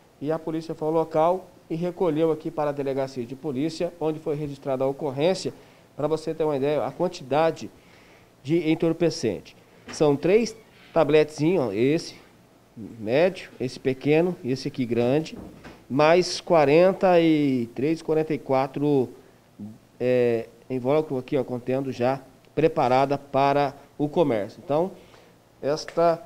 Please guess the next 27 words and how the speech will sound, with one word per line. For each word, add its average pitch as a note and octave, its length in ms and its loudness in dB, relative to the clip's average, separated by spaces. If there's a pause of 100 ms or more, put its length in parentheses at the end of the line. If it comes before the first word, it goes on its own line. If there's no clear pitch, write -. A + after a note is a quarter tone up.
(340)
é C3 680 2 (500)
uma D3 300 0
ação D#3+ 520 0 (600)
da C3 120 -4
moradora D3+ 580 0
que, D#3+ 200 -4
ao D#3 100 0
perceber C3+ 600 -4
que B2+ 160 -6
algo D#3+ 240 0
estranho C3+ 320 -6
estava B2 300 -4
na B2 80 -6
frente C3 140 -8
do D3 60 -10
portão, F3 420 -2
uma F3+ 180 -6
mochila, B3 580 -2 (120)
foi G3+ 140 -2
verificar F3 760 -2 (560)
e, F3+ 140 -2
de F3+ 100 -4
repente, E3+ 420 -2
se F3 80 0
deparou D#3 560 -2 (400)
com D3 260 -4 (320)
essa C3+ 380 -4